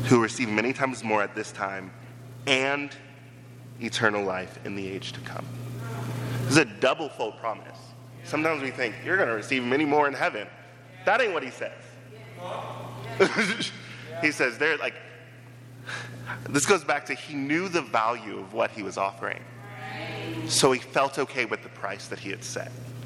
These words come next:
He knew, he was like, "There's, there's no one, there's not a person that will come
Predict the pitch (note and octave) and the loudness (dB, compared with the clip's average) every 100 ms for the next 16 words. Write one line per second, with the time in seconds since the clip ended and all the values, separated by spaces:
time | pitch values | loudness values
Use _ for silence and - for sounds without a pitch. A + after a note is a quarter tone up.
0 | - - - - - - - - - - | -10 -8 -6 -6 -6 -4 -4 -4 -2 -2
1 | - - - - - - - - - - | 0 0 0 0 0 0 0 0 0 0
2 | - - - - A#2+ E3+ D#3 B2 D3+ D#3+ | 0 0 2 2 6 6 8 6 4 2
3 | E3 D#3 - - - - F3+ F#3 - - | 2 0 0 -16 -18 -2 0 0 -4 -14
4 | - E3+ C3 A#2 A2+ B2 B2 C#3 E3+ F#2+ | 0 2 2 -2 -2 -2 4 6 6 2
5 | - - - B2 C3+ B2 B2 - - E3 | -8 -10 -6 2 2 4 2 0 -4 -2
6 | E3+ - F3+ F#3 - - - - - A#2+ | -2 -4 -6 -8 -12 -16 -16 -4 0 2
7 | A#2 - - G2+ F#2 - | 0 -6 -2 -2 -2 -8